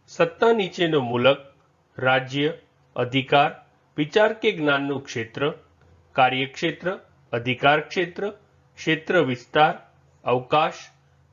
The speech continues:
ઇન્ટરનેટ સરનામાનો સમૂહ જે અક્ષરોના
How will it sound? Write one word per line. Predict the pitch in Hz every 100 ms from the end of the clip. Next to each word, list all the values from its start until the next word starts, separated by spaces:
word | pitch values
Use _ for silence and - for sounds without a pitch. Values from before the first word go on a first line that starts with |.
| -
ઇન્ટરનેટ | 156 165 226 233 240 247 247
સરનામાનો | - 156 151 156 151 147 147
સમૂહ | 135 139 127 156 226 240
જે | 147 156
અક્ષરોના | 131 - - 214 214 214 202